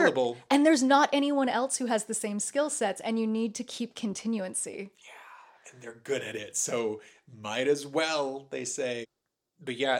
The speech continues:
Speaker 1: The Zone of Interest
Speaker 2: Mm-hmm.
Speaker 1: was a very interesting movie.
Speaker 2: Yeah.
Speaker 1: I believe I'll be thinking on it for quite some time. I've never seen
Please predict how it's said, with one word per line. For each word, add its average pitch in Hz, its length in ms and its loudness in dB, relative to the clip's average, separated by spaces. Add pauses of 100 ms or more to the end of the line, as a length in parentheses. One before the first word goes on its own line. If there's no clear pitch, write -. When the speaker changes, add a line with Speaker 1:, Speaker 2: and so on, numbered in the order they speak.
(140)
Speaker 1:
The 127 120 -4
Zone 147 240 0
of 151 120 -4
Interest 135 640 -4
Speaker 2:
Mm-hmm. 117 80 -2
Speaker 1:
was 113 640 0 (1040)
a 139 340 -4 (460)
very 160 460 0
interesting 110 400 -6
movie. 107 400 -14 (460)
Speaker 2:
Yeah. 185 440 -2 (400)
Speaker 1:
I 127 200 -4
believe 123 320 -6
I'll 123 100 2
be 123 100 -4
thinking 127 360 -12
on 117 140 -8
it 107 100 -12
for 123 80 -12
quite 123 400 -8
some 113 200 -12
time. 104 440 -18 (160)
I've 139 200 -10
never 127 280 -6
seen 120 260 -8